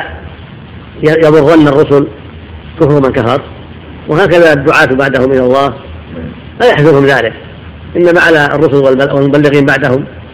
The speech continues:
وعلى إثرهم إنما عليهم البلاغ والدعوة والتوجيه، ومن كما سبق في علم الله أنه لا يهتدي فلا حيلة فيه،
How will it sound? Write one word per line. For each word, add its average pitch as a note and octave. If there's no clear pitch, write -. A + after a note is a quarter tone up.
وعلى C3+
إثرهم C#3+
إنما A3
عليهم F3+
البلاغ D#3
والدعوة C3+
والتوجيه، C#3
ومن F3
كما D3+
سبق D#3
في C3+
علم C#3
الله C#3
أنه C3
لا D#3+
يهتدي E3
فلا B3+
حيلة C3+
فيه، F#3